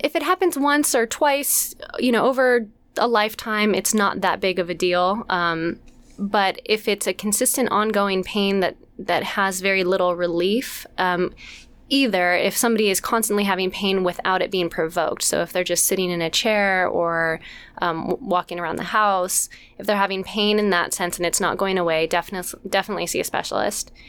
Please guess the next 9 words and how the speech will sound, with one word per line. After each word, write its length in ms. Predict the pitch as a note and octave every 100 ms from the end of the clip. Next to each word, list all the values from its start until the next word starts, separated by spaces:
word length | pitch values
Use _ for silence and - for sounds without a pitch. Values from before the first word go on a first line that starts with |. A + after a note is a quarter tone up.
| - - - -
If 340 | G#3+ G3 - -
every 280 | A3+ A3+ A#3
time 260 | - G#3
that 140 | G3 -
sex 380 | - F3+ - - -
occurs 800 | G3+ - F#3 E3 D#3 - - - - - - - -
or 180 | G3
penetration 640 | F#3 G3+ F#3+ - F3+ - E3+
occurs, 760 | E3 - E3 D#3+ F3 - -